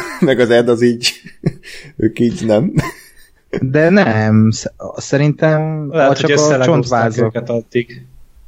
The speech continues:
Speaker 2: Szerintem csak a csontvázak esnek széjjel, de a, a halott, a, mármint aki akkor halt meg, az csak simán halott marad.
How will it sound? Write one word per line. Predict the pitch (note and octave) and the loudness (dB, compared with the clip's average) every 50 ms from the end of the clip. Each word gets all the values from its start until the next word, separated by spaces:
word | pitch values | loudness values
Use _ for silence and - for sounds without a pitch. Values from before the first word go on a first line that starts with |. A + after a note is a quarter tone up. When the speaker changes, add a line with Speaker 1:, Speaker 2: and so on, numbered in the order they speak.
| - _ _ _ | -20 _ _ _
Speaker 2:
Szerintem | - - C3 C#3 C3+ - | -8 -4 -2 -2 -2 -4
csak | - D#3+ | -6 -6
a | E3+ F3 | -6 -4
csontvázak | - - G3 C#3 - A#2 G#2+ G#2 A2+ G#2+ | 0 0 0 2 2 0 0 0 0 -2
esnek | - G#2+ - - A2 G#2+ | -2 -4 -2 -4 -6 -6
széjjel, | - - - C#3 B2 A2+ A2 G#2+ G#2+ G#2+ G#2 | -6 -4 0 0 2 2 2 2 2 0 0
de | A2 A#2+ | 0 0
a, | A2+ A2 A2 A2 G#2+ G2+ - - G2 G#2 G#2 G#2 G2 F2+ | 2 2 2 2 2 0 0 0 0 2 2 2 2 0
a | - - - | -2 -4 -10
halott, | G2+ - - A#2 B2 C3 C3 C#3 C3+ - _ _ - - - | -8 -2 0 0 2 2 2 0 -2 -6 _ _ -20 -20 -12
a, | - - A2 | -6 -4 -2
mármint | G#2+ A#2 A2+ A#2 A#2+ A2+ | 0 0 2 2 2 0
aki | A#2+ A2+ - B2+ A#2+ - | 0 -2 -2 -2 -2 0
akkor | A2 B2+ - - - C3 A#2+ | 0 -2 -2 0 -2 0 0
halt | G2+ G#2 A#2+ A#2 A#2 A#2 - | 0 2 0 0 0 -2 -4
meg, | - A#2+ A#2 A#2 | -4 -4 -2 0
az | A#2+ A#2+ A#2 A#2 - | 0 -2 -2 -4 -8
csak | - B2+ A#2 | -8 -8 -8
simán | - - - - C3 G#2+ G#2 G2+ G#2 | -6 -6 -4 -2 -2 0 0 -2 -2
halott | G#2 - G2+ G2 G2 F#2 - | -2 0 0 0 0 -2 -2
marad. | F#2+ F#2+ F#2+ F#2+ F#2+ | -2 0 0 0 0